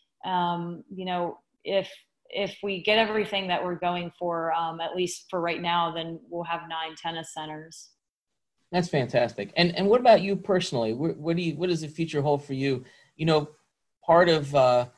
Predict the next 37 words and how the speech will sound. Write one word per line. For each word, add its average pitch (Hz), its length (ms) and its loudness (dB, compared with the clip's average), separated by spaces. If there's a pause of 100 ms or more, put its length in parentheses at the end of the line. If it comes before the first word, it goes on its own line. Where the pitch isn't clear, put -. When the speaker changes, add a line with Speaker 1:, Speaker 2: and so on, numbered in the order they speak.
(400)
Speaker 2:
uh, 117 240 0
part 156 260 2
of 139 140 0
going 139 240 2
forward 143 560 4
and, 120 180 -4
and 123 180 -10
growing 135 400 4
a 123 40 -6
business 135 480 -2
is 120 140 -6
also 135 340 0
the 120 120 -4
work-life 131 800 2
balance. 104 600 -4 (200)
And, 123 360 -4
Speaker 1:
Mm-hmm. 160 60 -16 (260)
Speaker 2:
and, 123 300 -12 (200)
and, 127 200 -12 (160)
and 123 120 -10
obviously 135 380 0
when 123 120 -4
you're 120 100 -4
hiring 139 460 2
people 117 400 -4
and 113 100 -6
mentoring 127 380 -4
people 117 340 -6
and, 113 180 -8
and, 117 120 -18 (100)
and 117 160 -20 (540)
that, 143 180 2
that 165 220 6
comes 139 240 -2
into 143 380 -2
play. 147 440 4
What, 147 260 -2